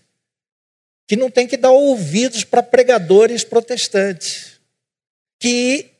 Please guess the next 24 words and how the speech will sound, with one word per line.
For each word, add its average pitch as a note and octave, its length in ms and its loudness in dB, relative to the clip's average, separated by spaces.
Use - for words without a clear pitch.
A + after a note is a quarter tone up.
eles G#3+ 320 0
vêm, G#3 300 0
eles F#3 240 -2
estão F#3 320 -2
lá F#3+ 140 2
no G3 100 -2
país, A3 760 -2
mas G3+ 280 2
são A3 800 -2
estrangeiros, D#3+ 920 -4
de - 120 -20
forma E3+ 240 0
que F3+ 360 -2
a D3+ 80 0
igreja G#3 400 2
cristã F#3 480 -4
evangélica E3+ 600 -2
ou D3+ 60 -8
protestante F3+ 640 -8
é A#3+ 40 2
a - 20 2
igreja A3 420 -2
de A3+ 100 -14
estrangeiros. F#3+ 920 -8